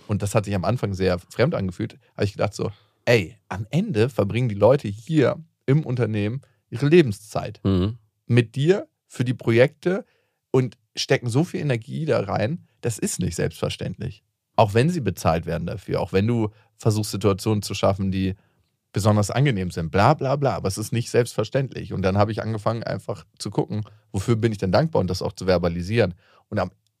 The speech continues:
Speaker 1: Anfang hat sich das angefühlt wie Zähneputzen mit links.
Speaker 2: Hm. Oder einen runterholen mit links.
Speaker 1: <laughs> Oder einen runterholen mit links.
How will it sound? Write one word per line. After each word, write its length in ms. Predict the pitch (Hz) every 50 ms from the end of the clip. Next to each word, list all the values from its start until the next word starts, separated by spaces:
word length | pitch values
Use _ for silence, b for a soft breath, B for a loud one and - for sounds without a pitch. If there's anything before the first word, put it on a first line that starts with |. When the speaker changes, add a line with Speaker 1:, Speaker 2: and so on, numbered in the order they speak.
| _ _ _
Speaker 1:
Anfang 340 | 127 165 202 - 147 120
hat 140 | 120 127 113
sich 80 | - 110
das 180 | - 110 104 - -
angefühlt 460 | 113 147 160 143 - - 127 110 107
wie 160 | 113 123 139
Zähneputzen 600 | 131 - - 135 127 123 - - - - - 113
mit 100 | 110 104
links. 340 | 120 107 95 - - - - _ _
Speaker 2:
Hm. 440 | 135 143 294 311 226 92 82 76 73 - _ _ _ _
Oder 160 | - 107 92 78
einen 120 | 69 82
runterholen 360 | 82 90 95 90 - 73 73
mit 100 | 71 -
links. 240 | - 67 - - - - 131 -
Speaker 1:
<laughs> 80 | -
Oder 220 | 147 131 120 117 -
einen 120 | 117 120
runterholen 380 | 117 139 180 151 120 101 101 101
mit 120 | 101 95
links. 260 | 92 92 95 101 -